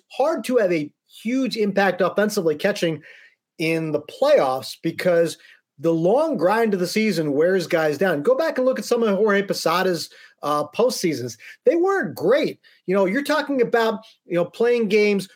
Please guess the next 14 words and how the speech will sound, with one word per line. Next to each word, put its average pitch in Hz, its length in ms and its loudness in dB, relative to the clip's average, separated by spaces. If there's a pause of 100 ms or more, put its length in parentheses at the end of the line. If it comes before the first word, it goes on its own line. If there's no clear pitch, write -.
one 233 260 0
seventy 226 560 0
and 151 120 -2
one 220 260 -2
eighty 226 380 0
of 156 160 0
the, 165 200 0
of 156 120 -2
y-, 170 180 -2
of 147 140 -4
the 143 80 -2
year. 147 520 -2 (320)
It 240 220 -2
becomes 214 800 -2